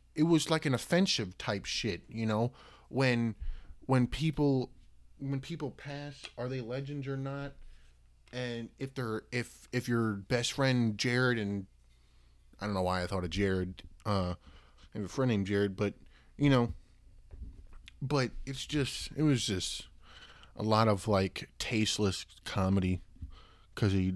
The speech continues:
died and all that. You know, I'm not even, I'm not even going into that. You know, he's just, he's a legend now with that album. If that's his last album, like I said, props, okay? Because that is the best.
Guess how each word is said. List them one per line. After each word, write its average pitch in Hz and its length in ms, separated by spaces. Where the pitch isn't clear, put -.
died 95 320
and 90 120
all 87 200
that. 85 200
You 104 140
know, 101 180
I'm 139 80
not 151 120
even, 139 140
I'm 143 100
not 170 120
even 143 200
going 117 220
into 127 100
that. 92 260
You 120 100
know, 123 140
he's 147 200
just, - 440
he's 151 160
a 107 60
legend 104 400
now 98 240
with 85 180
that 95 140
album. 90 380
If 107 140
that's 147 240
his 151 140
last 156 260
album, 156 180
like 151 140
I 147 80
said, 156 420
props, - 560
okay? 101 360
Because - 240
that 113 160
is 101 480
the 120 220
best. - 560